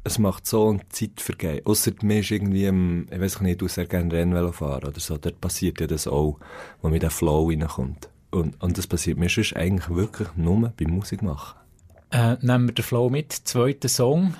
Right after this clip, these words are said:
Speaker 2: Welchen Song hören wir und warum gerade den?
Speaker 1: Wir hören, wir hören etwas von hier, oder? Wir hören Uto Paradise mit J-Lo.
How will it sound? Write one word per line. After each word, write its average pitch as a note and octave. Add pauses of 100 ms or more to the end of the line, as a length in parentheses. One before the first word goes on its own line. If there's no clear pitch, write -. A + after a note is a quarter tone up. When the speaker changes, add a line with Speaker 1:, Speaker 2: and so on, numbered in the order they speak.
(200)
Speaker 2:
Welchen B2
Song B2+
hören C#3
wir C#3
und B2
warum B2+
gerade B2+
den? C3 (600)
Speaker 1:
Wir G#2+
hören, G#2+ (960)
wir A#2+
hören F#2+
etwas -
von F#2+
hier, D#3 (240)
oder? C3 (580)
Wir G#2+
hören F#2
Uto A2+
Paradise G#2
mit -
J-Lo. E2